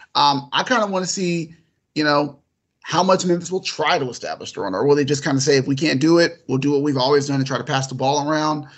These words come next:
Um, and I also wanna see if the defense can get a couple takeaways. Like, if you end the year with five straight games with multiple takeaways, now that can kinda overlook the first eight games where you only had four,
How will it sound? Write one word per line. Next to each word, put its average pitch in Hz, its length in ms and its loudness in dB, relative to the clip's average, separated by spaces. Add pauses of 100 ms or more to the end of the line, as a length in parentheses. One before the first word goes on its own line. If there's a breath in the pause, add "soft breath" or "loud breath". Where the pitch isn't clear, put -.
(360 loud breath)
Um, 147 420 0 (840 soft breath)
and 233 100 0
I 339 80 4
also 440 220 -2
wanna 403 120 -8
see 370 140 -2
if 381 80 -4
the 294 60 -8
defense 294 320 0
can 277 100 -2
get 277 140 0
a - 20 -6
couple 262 220 -4
takeaways. 220 560 0
Like, 147 260 -2 (400 loud breath)
if 185 180 4
you 277 140 2
end 277 220 2
the 254 40 2
year 240 300 -2
with 147 240 -6
five 196 260 0
straight 208 280 -2
games 185 260 -6
with 165 100 -6
multiple 160 300 -6
takeaways, 165 680 0 (340 soft breath)
now 147 220 -2 (120)
that 233 520 2 (160)
can 180 120 -6
kinda 175 240 2
overlook 165 440 -2
the 147 80 -2
first 170 340 -4
eight 202 180 0
games 156 380 -2
where 147 100 2
you 156 60 0
only 151 180 2
had 131 120 2
four, 131 400 -2